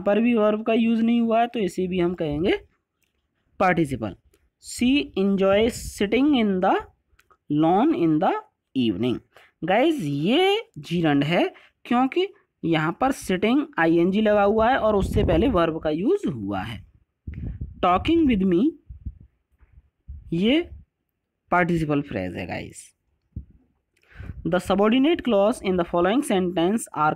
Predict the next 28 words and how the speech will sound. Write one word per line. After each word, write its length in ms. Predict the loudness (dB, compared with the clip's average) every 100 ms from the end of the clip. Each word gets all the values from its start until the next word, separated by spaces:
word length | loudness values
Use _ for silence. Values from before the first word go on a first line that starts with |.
| -2
colored 380 | 0 2 2 0 0
right 320 | 2 2 0
against 540 | -2 0 0 -2 -10 -6
each 200 | -4 -2
sentence 680 | 0 0 0 -2 -2 -4 -10 -8
the 140 | -8 -6 -4
kind 260 | -2 -2 -2
of 160 | -4 -8
clause। 400 | -8 -8 -10 -18 _ -20 -20 _ _ -4
हमें 280 | 0 0
जो 160 | 0 -2 -2
कलर्ड 280 | 0 2 0 0
पार्ट 280 | 2 2 0
है 160 | -2 -2
उसका 260 | -2 -4 -2
काइंड 240 | 0 2 2
बताना 340 | 0 0 -2
है 80 | -4
कि 100 | -4
वो 100 | -6
किस 220 | -6 -10 -4
प्रकार 340 | -2 0 0
का 140 | -2
क्लॉज 360 | -4 -6 -6 -10
है। 100 | -16 _ _ _ _ _ _ _
The 140 | 0 2
like, 320 | 2 2 0 _ _ _ _ -10
I 120 | 0